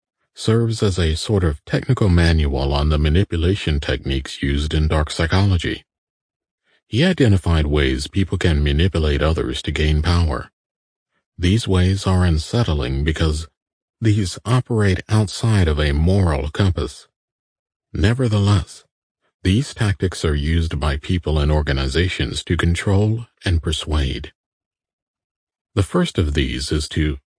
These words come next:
never outshine the master. Making those in charge feel they are superior is a way to manipulate the situation in a person's benefit.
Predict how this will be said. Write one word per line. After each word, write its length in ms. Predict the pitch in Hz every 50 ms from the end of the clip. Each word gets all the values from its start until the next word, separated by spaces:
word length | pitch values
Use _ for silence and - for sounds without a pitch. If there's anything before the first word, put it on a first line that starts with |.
| _ _ _ _ -
never 520 | 82 82 92 104 113 117 135 131 127 127 - -
outshine 760 | - 113 123 139 - - - - 104 85 73 71 76 80 85
the 100 | 90 95
master. 640 | 98 98 98 98 92 82 - - - - - - - _ _ _ _ _ _ _ _ _ _ _ _ _ _ _ _ _ _ _ _ _ _ _ _ _ _ -
Making 360 | 139 185 - - 165 156 135
those 340 | 117 113 101 98 98 87 87
in 140 | 82 80
charge 480 | 76 - - 87 80 73 71 71 - -
feel 340 | - - 95 85 80 76 71
they 220 | 71 80 87 87
are 140 | 76 71 69
superior 720 | - - - - - 101 98 87 78 71 69 - - - 71
is 160 | 76 76 80
a 60 | 87
way 240 | 85 87 92 98 101
to 100 | - 98
manipulate 600 | 98 95 90 92 110 139 - 98 85 87 82 78
the 100 | 73 71
situation 840 | 73 - - 80 - - 71 69 71 71 76 - - 85 87 90 90
in 120 | 90 90
a 60 | 90
person's 500 | 87 - 87 82 - - 98 95 92 92
benefit. 480 | 95 107 113 120 117 - - - - -